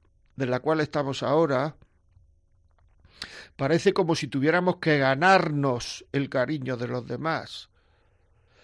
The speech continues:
Y como, mm, si no tenemos el cariño de los demás, parece que, que, que no somos nadie, cuando es mentira, porque la razón más profunda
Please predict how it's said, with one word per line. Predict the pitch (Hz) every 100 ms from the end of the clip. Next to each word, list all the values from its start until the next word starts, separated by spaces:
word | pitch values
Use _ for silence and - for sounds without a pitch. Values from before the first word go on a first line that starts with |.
| - _ _ _ _ _ _ _ _ _ _
Y | -
como, | 135 - 139
mm, | 135 - 151 147 - - 135
si | - - 139
no | 185
tenemos | 202 202 196 185
el | 180
cariño | 165 156 180 165
de | 156
los | 151 135
demás, | 139 175 180 -
parece | 131 139 131 160
que, | 151 147
que, | 151 156
que | 156
no | 147 160
somos | 165 156 151
nadie, | 175 170 151 156 - _ _ _ _ - -
cuando | 120 127
es | 151
mentira, | 139 131 113 165 127 117
porque | 135 120 123
la | 120 117
razón | 113 117 - 151 143
más | 127 143
profunda | - 123 123 - 226 190 135 113